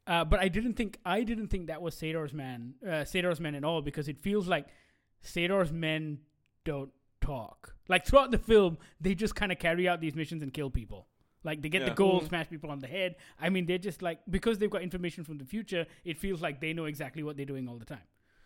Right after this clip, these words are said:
Speaker 2: Yeah. I mean, there is, I don't know if this is the case, but there is a, you know,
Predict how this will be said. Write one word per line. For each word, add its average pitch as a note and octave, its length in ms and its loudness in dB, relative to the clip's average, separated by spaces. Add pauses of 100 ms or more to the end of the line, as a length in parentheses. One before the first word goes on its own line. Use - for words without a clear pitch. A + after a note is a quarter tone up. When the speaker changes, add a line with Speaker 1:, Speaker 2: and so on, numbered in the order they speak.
(320)
Speaker 2:
Yeah. F#2+ 260 -6 (520)
I D3 60 -2
mean, E3+ 180 -4 (500)
there D3 220 -4
is, D3 240 -4 (240)
I B2+ 80 -4
don't C#3 160 -2
know C3+ 80 0
if A#2+ 80 -4
this A#2 120 -14
is A#2 80 -16
the A2 80 -12
case, A#2 220 -2
but G#2 160 -16
there A2+ 140 -6
is A2+ 160 -6
a, G#2 440 -4
you G2+ 120 -12
know, F#2 220 -12